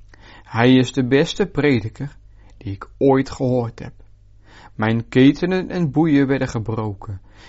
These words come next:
Ik voelde in mijn ziel een zoete voldoening van de verandering die in mij teweeggebracht was. Mister Abraham Booth, die godzalige man,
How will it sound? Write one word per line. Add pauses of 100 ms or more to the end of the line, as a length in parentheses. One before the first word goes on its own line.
(140)
Ik
voelde
in
mijn
ziel
een
zoete
voldoening (600)
van
de
verandering (580)
die
in
mij
teweeggebracht
was. (2000)
Mister
Abraham
Booth, (1040)
die
godzalige
man,